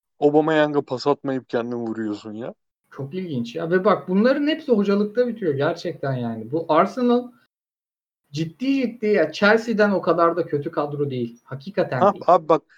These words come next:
Speaker 1: benim itiraz ettiğim yer, yani anlayamadığım yer burasıydı. Yani iki senedir Solskjaer'i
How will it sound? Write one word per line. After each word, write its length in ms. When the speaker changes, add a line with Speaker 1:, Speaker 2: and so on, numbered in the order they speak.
Speaker 1:
benim 180
itiraz 420
ettiğim 360
yer, 280
yani 300
anlayamadığım 640
yer 160
burasıydı. 680
Yani 140
iki 180
senedir 340
Solskjaer'i 760